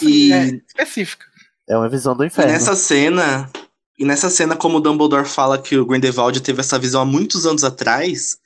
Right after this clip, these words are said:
Speaker 1: dá pra supor também que o Grindelwald pode ter visto o Obscuros da Ariana matando o Dumbledore,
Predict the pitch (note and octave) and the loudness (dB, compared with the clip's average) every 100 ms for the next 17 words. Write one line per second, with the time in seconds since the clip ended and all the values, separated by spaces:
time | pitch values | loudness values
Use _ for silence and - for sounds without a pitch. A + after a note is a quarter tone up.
0 | _ - - - B2 C3+ - - - E3+ | _ -20 -20 -12 -4 -2 0 -2 -2 -2
1 | D#3 E3 F3 D#3+ C3+ C#3 G3+ D3+ - - | 0 0 0 0 0 0 -2 -4 -8 0
2 | D#3 D3 C3+ B2+ C#3+ C#3+ C#3 C#3 D3 D3+ | 4 4 4 2 2 2 2 0 0 -2
3 | D3+ D#3+ E3+ C#3+ C#3+ - F3 D3+ D3+ D3 | -2 0 0 0 0 0 0 2 2 0
4 | - - D3+ D#3 D3 D3 G#3+ C4+ G3+ A#3 | -4 -4 -2 -2 0 0 2 2 2 0
5 | F#3+ D#3 C#3+ C#3+ C3+ C#3 C3+ C3 A2+ C3 | 0 -2 -4 -4 -2 -2 -2 0 0 -2
6 | B3 | -6